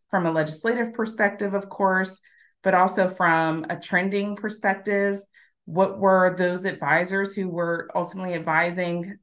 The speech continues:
uh, my members looking to face in the future? And, and, and so the reputation of nabip makes it very attractive, of course.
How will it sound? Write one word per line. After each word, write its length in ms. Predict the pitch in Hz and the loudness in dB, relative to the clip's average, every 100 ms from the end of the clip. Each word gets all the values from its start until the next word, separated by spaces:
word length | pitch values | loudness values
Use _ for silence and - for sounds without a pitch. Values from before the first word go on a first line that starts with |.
| - | -8
uh, 140 | 165 | -6
my 180 | 165 165 | 0 2
members 600 | 165 165 185 185 175 - _ _ _ - | 2 -2 0 -2 -2 -8 _ _ _ -12
looking 440 | - 196 196 196 | 2 2 4 0
to 120 | 190 | -2
face 400 | 170 175 170 185 | -2 0 0 0
in 120 | 185 165 | -2 -2
the 80 | |
future? 540 | 160 175 165 - 214 214 | -2 -4 -4 2 4 4
And, 460 | - 175 175 170 160 - | 2 2 2 2 -2 -6
and, 320 | 170 165 156 _ | -6 -6 -10 _
and 320 | - 170 165 160 | -8 -6 -6 -2
so 360 | 190 170 170 175 | 0 0 -2 0
the 80 | |
reputation 580 | 180 196 196 202 196 190 | 2 2 -2 -4 -4 -4
of 220 | 170 170 | -4 -4
nabip 440 | 170 170 165 160 - | -4 -4 -2 -2 -2
makes 300 | 175 165 - | -4 -4 -6
it 100 | 175 | 0
very 280 | 202 285 175 | 2 4 2
attractive, 500 | - 151 - - 165 | -2 -4 -4 -10 -12
of 140 | 160 | -10
course. 440 | - - - - | -6 -4 -6 -10